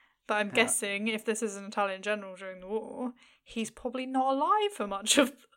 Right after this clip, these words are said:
Speaker 1: after the war. It's just
Speaker 2: Well,
Speaker 1: my guess,
Speaker 2: you would,
Speaker 1: but we'll
Speaker 2: you would
Speaker 1: see.
Speaker 2: think, wouldn't you?
Speaker 1: <laughs>
Speaker 2: But,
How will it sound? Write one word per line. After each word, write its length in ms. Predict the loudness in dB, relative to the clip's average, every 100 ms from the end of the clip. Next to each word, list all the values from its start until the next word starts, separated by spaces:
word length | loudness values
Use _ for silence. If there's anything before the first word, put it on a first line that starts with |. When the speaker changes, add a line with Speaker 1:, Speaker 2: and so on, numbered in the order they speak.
| 10
Speaker 1:
after 360 | 10 8 -2
the 100 | -4
war. 460 | -4 -4 -4 -4 -4
It's 80 | -8
just 300 | -18 -20 -2
Speaker 2:
Well, 380 | 8 12 12 12
Speaker 1:
my 100 | 10
guess, 240 | 8 8 10
Speaker 2:
you 40 |
would, 60 | 10
Speaker 1:
but 120 | 10
we'll 160 | 10 8
Speaker 2:
you 80 | 10
would 100 | 10
Speaker 1:
see. 80 | 10
Speaker 2:
think, 340 | 10 10 4
wouldn't 180 | 0 0
you? 260 | 0 0 2
Speaker 1:
<laughs> 60 |
Speaker 2:
But, 280 | 6 6 6